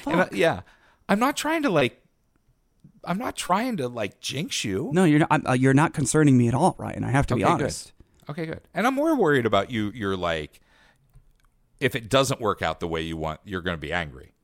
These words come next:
Speaker 2: Oh, I'll be furious, and
Speaker 1: Yeah,
Speaker 2: I will
Speaker 1: that's
Speaker 2: let
Speaker 1: what I'm
Speaker 2: everyone
Speaker 1: worried about.
Speaker 2: know, because that is not what, that is not what I set forth in the plan.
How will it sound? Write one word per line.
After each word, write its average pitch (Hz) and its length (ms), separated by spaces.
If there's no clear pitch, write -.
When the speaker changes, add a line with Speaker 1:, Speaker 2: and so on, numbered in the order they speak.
Speaker 2:
Oh, 220 160
I'll 190 120
be 202 120
furious, 180 760
and 160 100
Speaker 1:
Yeah, 170 60
Speaker 2:
I 170 40
will 170 100
Speaker 1:
that's 156 100
Speaker 2:
let 185 80
Speaker 1:
what 202 60
I'm 196 40
Speaker 2:
everyone 175 240
Speaker 1:
worried - 100
about. 180 140
Speaker 2:
know, - 120
because 165 500
that 156 280
is 156 140
not 170 280
what, 160 280
that 156 180
is 143 140
not 143 420
what 151 160
I 143 140
set - 280
forth 123 300
in 147 80
the 165 60
plan. 202 400